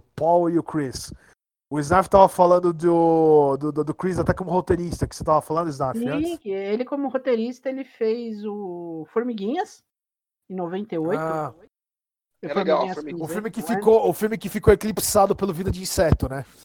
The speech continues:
Speaker 2: É quase,
Speaker 1: Basicamente.
Speaker 2: é,
Speaker 3: A mesma época, né?
Speaker 2: Exatamente.
Speaker 1: É, é.
Speaker 2: Ele fez o roteiro de Um Grande Garoto, que é o filme com o Hugh Grant.
Speaker 1: É um filme que muita gente adora. No Brasil, a galera adora esse filme, puta merda.
Speaker 3: É, a gente comentou no, no Notting Hill, né? Esse,
Speaker 1: É, e é um
Speaker 3: esse
Speaker 1: filme legal,
Speaker 3: filme.
Speaker 1: é um filme da hora, é um filme da hora
Speaker 2: Aí,
Speaker 1: mesmo.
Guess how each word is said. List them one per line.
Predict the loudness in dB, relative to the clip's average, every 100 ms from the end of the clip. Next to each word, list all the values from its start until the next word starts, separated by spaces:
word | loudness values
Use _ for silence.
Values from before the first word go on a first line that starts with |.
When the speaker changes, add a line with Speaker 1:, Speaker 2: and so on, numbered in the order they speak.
| -18
Speaker 2:
É | 4
quase, | 6 6 0
Speaker 1:
Basicamente. | -2 -2 -4 -6
Speaker 2:
é, |
Speaker 3:
A |
mesma | -2 2 6
época, | 6 4 0 -10 -8
né? | -6 -6
Speaker 2:
Exatamente. | -6 -6 -4 -2 -2 -4 -4 -14 _ _ _ _
Speaker 1:
É, | -8
é. | -6
Speaker 2:
Ele | -4
fez | -2 -2
o |
roteiro | 0 2 0
de | 0
Um | 0
Grande | 0 0
Garoto, | 0 0 0 0 -4
que | -6
é |
o | -8
filme | -8 -12
com | -8
o | -4
Hugh | -4 -4 -4
Grant. | -4 -6 -12 -20 _ _ _ _ _ _ -10
Speaker 1:
É | -8
um | -8
filme | -10 -12
que | -10
muita | -10
gente | -10 -10
adora. | -10 -8
No | -4
Brasil, | -2 -2 -2
a | -2
galera | 0 2
adora | 2 0
esse | -2 -12
filme, | -14 -14
puta | -14 -12
merda. | -12 -12 -14 -20 _ _ _ _ _
Speaker 3:
É, | -2 -2
a |
gente | -2 -6
comentou | -4 -4 -4 -6
no, | -4 -4 -8
no |
Notting | -6 -6 -6 -10
Hill, | -8 -10
né? | -8 -10
Esse, | -10 -16 -18 -12
Speaker 1:
É, |
e | -6
é | -6 -2 -2
um |
Speaker 3:
esse | 0
Speaker 1:
filme | -2
legal, | 2 0
Speaker 3:
filme. | 0 -10
Speaker 1:
é |
um |
filme | -16 -4
da | -2
hora, | -2 -6 -14
é |
um |
filme | -20 -4
da | 2
hora |
Speaker 2:
Aí, | 4
Speaker 1:
mesmo. | 2 -8